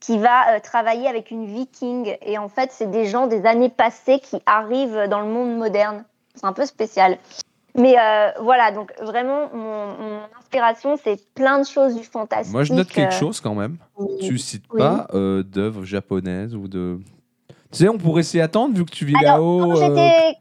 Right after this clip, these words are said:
Speaker 2: t'es
Speaker 1: quand j'étais plus jeune, j'ai regardé des mangas, et les mangas que j'ai regardés, c'était, enfin, les animés que j'ai regardés, les mangas que j'ai lus, j'ai lu des mangas. Eh, même si je lis pas trop, j'ai lu ça.
Speaker 2: <laughs>
Speaker 1: Euh,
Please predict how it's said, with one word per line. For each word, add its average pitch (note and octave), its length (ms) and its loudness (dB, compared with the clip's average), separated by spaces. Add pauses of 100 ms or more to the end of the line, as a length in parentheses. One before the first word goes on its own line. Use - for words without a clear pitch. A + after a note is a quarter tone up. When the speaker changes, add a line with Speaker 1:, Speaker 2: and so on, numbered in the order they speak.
(260)
Speaker 2:
t'es D3 220 0
Speaker 1:
quand E4+ 140 4
j'étais E4+ 280 0
plus C#4+ 800 -4
jeune, C4+ 380 0 (400)
j'ai B3 240 -4
regardé C#4 540 0
des B3+ 120 -4
mangas, B3 600 2
et C4+ 40 -4
les B3 120 0
mangas A#3+ 480 -4
que B3 60 -8
j'ai B3 120 -6
regardés, A3+ 500 -2 (100)
c'était, A#3 600 -4
enfin, F#3+ 240 -2 (100)
les A3 180 -4
animés C4+ 280 4
que B3 60 -4
j'ai C4 40 0
regardés, A3+ 300 4
les A#3+ 100 6
mangas C#4 280 4
que C#4 100 -12
j'ai C4 120 -8
lus, B3+ 200 -6
j'ai G#3 160 -20
lu A#3+ 80 -12
des B3 80 -8
mangas. G#3+ 380 -8 (180)
Eh, - 100 -10 (220)
même G#3+ 120 -4
si A#3 140 -10
je A3+ 60 -10
lis - 120 -4
pas G3+ 120 2
trop, A3 360 -2
j'ai G#3 120 2
lu C4+ 180 -2
ça. G#3+ 200 2
Speaker 2:
<laughs> C4+ 40 -4 (920)
Speaker 1:
Euh, C#4+ 420 2